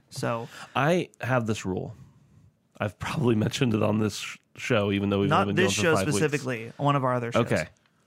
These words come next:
Speaker 2: I intentionally will not complain when it is hot outside, when I'm sweating,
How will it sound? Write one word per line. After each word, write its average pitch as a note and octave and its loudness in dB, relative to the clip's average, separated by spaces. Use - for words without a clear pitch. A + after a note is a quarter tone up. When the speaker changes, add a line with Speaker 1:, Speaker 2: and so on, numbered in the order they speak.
Speaker 2:
I C3 2
intentionally A2 -2
will A2 2
not A2+ 2
complain F2 -4
when G#2 2
it G2+ 2
is G#2 -2
hot - -4
outside, - -4
when G2 -4
I'm F#2+ -4
sweating, G#2 0